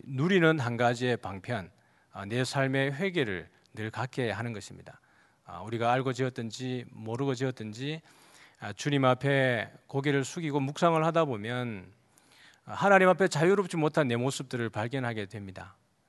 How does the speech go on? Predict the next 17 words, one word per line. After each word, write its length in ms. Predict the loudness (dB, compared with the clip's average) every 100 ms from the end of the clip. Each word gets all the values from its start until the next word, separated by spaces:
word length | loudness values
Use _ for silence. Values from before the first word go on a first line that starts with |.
| _
근데 160 | -6 0
하나님은 400 | 4 4 4 2
미쁘시고 580 | 0 -2 -4 -2 0 2
이로우사 560 | 2 0 0 -2 -2 -6 _ _ _ _
우리가 240 | -2 2 4
하나님 220 | 4 2
앞에 180 | 2 -2
자백하면 720 | 0 2 2 2 0 0 -4 -10 _ -12
그 80 | -6
모든 580 | 0 2 4 2 0
불의에서, 800 | -2 0 4 2 2 0 0 -2 -10
모든 420 | -2 2 2 0
악에서 600 | 0 0 2 -2 -2 -4 -4 -12 -20 _
우리를 360 | -10 -4 -4 -4
깨끗하게 640 | -8 -6 -2 -2 0 2 2
하신다고 420 | 0 -2 -4 -4
했습니다. 400 | -6 -10 -18 -20